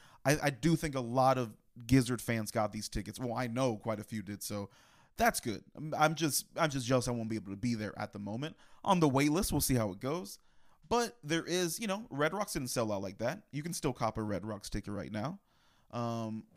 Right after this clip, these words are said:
I think one of the Chicago shows sold out. Uh, Seat-, uh, sorry, Washington, I think maybe one or two. By the time the podcast came out, who knows? Maybe they'll all be sold out. But, um, yeah, I don't know. So I, I guess this was just a very particular show.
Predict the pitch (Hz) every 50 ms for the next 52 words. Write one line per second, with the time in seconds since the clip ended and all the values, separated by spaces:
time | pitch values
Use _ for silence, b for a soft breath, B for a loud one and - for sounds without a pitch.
0 | _ - 120 117 110 - - 151 143 139 123 127 127 139 147 151 151 151 - 151
1 | 139 - 143 147 156 156 156 147 - - 156 151 151 147 - - 160 147 147 147
2 | 147 147 151 156 156 156 160 160 - - - _ _ _ _ _ _ _ _ _
3 | _ _ _ _ _ _ _ _ _ _ _ - - - - 104 120 - - -
4 | - 123 117 117 113 117 127 147 160 170 175 208 - 131 120 110 110 110 - 110
5 | 110 110 113 117 127 143 151 - - 156 143 - - 151 151 147 143 147 127 120
6 | 135 131 123 - _ - - 135 143 135 120 113 123 143 139 127 - - 147 151
7 | 147 b b b - 147 147 185 175 151 135 - 135 127 123 131 117 113 - 123
8 | 113 113 110 107 - b b b b b - 208 185 190 185 151 143 156 156 151
9 | 147 147 139 135 139 127 123 120 - 123 110 107 107 101 104 90 92 110 117 113
10 | 104 92 - 104 107 104 104 101 98 101 101 104 - - - - _ _ _ _
11 | _ _ _ _ _ _ _ _ _ _ _ _ _ _ _ - 160 180 175 127
12 | 110 b b b b b b b b - 254 196 147 135 135 - 165 156 143 -
13 | - - 190 196 - - 185 175 180 170 - 185 165 170 160 - - 175 - 160
14 | 135 127 139 139 139 131 - 127 120 - - 143 127 - 135 120 117 113 - -
15 | 120 113 117 131 151 165